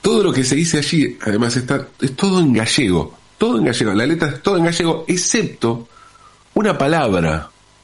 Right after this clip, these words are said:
que la palabra es olvidar. Primero dice olvidar y después dice esquecer, como se dice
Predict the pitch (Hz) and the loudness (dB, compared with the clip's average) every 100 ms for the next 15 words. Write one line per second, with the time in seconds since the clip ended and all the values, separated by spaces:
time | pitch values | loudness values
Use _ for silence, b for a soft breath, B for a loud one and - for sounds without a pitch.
0 | _ _ _ _ _ _ _ _ _ _ | _ _ _ _ _ _ _ _ _ _
1 | _ _ _ _ _ _ _ _ _ _ | _ _ _ _ _ _ _ _ _ _
2 | _ _ 135 139 131 143 175 143 127 107 | _ _ -2 0 0 0 2 0 2 2
3 | 107 123 139 90 78 - - _ _ _ | 4 4 2 0 -2 -8 -20 _ _ _
4 | b b - 113 127 160 151 147 135 131 | b b -2 0 2 2 2 2 2 2
5 | 139 151 135 127 123 113 117 - - 98 | 4 2 0 0 0 0 -2 -4 -4 -2
6 | 123 107 80 - - 82 85 92 101 107 | 0 0 -2 -8 -4 -4 0 0 0 0
7 | 101 | -2